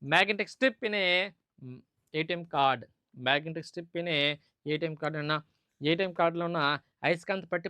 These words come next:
పనిచేయటం కూడా ఏ సూత్రము? ఈ సూత్రమే. ఆ కనుక్కున్నాడు ఎవరట? మైకేల్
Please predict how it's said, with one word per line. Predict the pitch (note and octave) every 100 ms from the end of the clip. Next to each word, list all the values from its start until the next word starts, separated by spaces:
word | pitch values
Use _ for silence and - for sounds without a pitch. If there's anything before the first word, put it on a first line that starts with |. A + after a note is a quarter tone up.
| -
పనిచేయటం | G3+ A3 A#3 A3 G#3
కూడా | G3 F#3 E3+ A#2 - F3
ఏ | F#3+
సూత్రము? | A3+ A3+ A3+ F3+ A2 C3
ఈ | C#3+
సూత్రమే. | D#3 D3+ D3+ A#2 _ _ _ -
ఆ | A#2
కనుక్కున్నాడు | D3+ F3+ F3 E3+ E3 D#3
ఎవరట? | C#3+ D3+ D#3+ G#3 G#3+ _ _ B2+
మైకేల్ | B2+